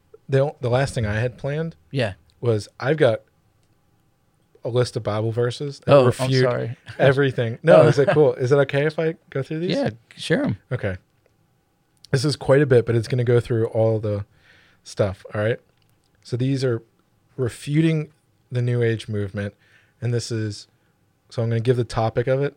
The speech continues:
Speaker 1: and then the verses.
Speaker 2: Gotcha.
Speaker 1: Okay. So God is personal, right?
Speaker 2: Yes.
Speaker 1: So it says, uh, God speaks and has a self-given name,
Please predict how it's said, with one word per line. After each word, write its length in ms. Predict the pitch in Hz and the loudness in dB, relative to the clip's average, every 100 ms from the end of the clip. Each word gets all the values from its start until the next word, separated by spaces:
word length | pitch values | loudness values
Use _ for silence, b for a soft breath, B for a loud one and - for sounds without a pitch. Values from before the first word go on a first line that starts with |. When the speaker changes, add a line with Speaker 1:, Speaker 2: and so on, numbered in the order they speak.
| - | -8
Speaker 1:
and 80 | 113 | -6
then 80 | 101 | -6
the 60 | |
verses. 440 | 98 107 104 110 107 - - | -6 -6 -6 -8 -12 -14 -10
Speaker 2:
Gotcha. 300 | 113 107 113 | -8 -8 -8
Speaker 1:
Okay. 180 | 104 85 b b b b | -8 -10 b b b b
So 220 | - 107 - | -6 -6 -2
God 280 | 123 120 139 | 0 2 0
is 140 | 131 | -2
personal, 640 | - - 117 - 95 73 - _ _ _ _ 143 | -4 -2 -2 -2 -8 -10 -14 _ _ _ _ -4
right? 180 | 110 | -2
Speaker 2:
Yes. 180 | 143 - b b b b | -2 -6 b b b b
Speaker 1:
So 140 | - 113 | -6 -4
it 120 | 107 | -2
says, 360 | 117 107 101 - _ _ _ - | -2 -4 -6 -14 _ _ _ -8
uh, 280 | 110 101 98 - | -6 -4 -6 0
God 200 | 113 110 | 0 0
speaks 440 | - 139 147 - | -4 -4 -4 -4
and 80 | 123 | -6
has 260 | 107 113 110 | -4 -4 -6
a 60 | - | -10
self-given 600 | - 117 - 120 107 104 | -4 -4 -2 -4 -4 -4
name, 420 | 110 120 147 151 | -4 -4 -4 -8